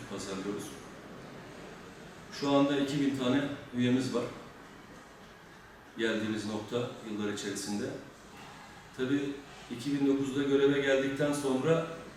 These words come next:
birlik olarak ilk, ilk yaptığımız işlerden bir tanesi ürettiğimiz ürünü pazarlamak olurken diğer tarafta da bu üyelerin elindeki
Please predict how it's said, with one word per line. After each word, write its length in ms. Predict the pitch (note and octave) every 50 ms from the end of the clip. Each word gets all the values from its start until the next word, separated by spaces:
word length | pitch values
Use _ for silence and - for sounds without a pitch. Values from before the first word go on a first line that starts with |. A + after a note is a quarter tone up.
| - - G#2
birlik 320 | A#2+ C3 B2+ C#3 D3+ C#3+ C#3
olarak 280 | C3 C#3 C#3 C#3 C3+ C#3
ilk, 440 | C#3 C#3 C#3 - - - C#3+ D3 D3
ilk 120 | C#3+ - C#3+
yaptığımız 420 | C3+ C3+ C3+ - C#3 C3 C3 C3
işlerden 540 | C3+ C3 - C#3 C#3 C3+ C3+ C#3 C3+ C3+ C3+
bir 160 | C#3+ C#3 C#3
tanesi 600 | C#3 C#3 C3+ C3+ C3+ - - C#3+ C#3 C3 C3+ C3+ - - - - - - - - - - -
ürettiğimiz 600 | B2 C3 C#3 C#3 - - C#3 C#3 C#3 C3 - -
ürünü 320 | C3+ C3+ C#3 C3+ C#3 C3+ C3 - - - -
pazarlamak 640 | B2 A#2+ B2 C3+ C3 C3+ C#3 C#3 C#3+ C#3 C#3 C#3+ - - - - - - - - - - - - - - - - -
olurken 420 | C#3 D3 D#3+ - - - D#3+ E3+ E3 - B2
diğer 300 | C3+ D3 D3 C#3+ - -
tarafta 360 | B2+ A#2+ A#2 A#2 - B2 A2 D3
da 160 | D#3+ E3 - - - - - - - - - - - - - - - -
bu 200 | D#3 E3 D#3+ C3
üyelerin 440 | B2+ A#2+ A#2 A#2 B2 C#3+ E3 - - - - - - -
elindeki 640 | B2+ B2+ C3 C3 C3 C3 C3 - C3 C#3+ D3+ D3+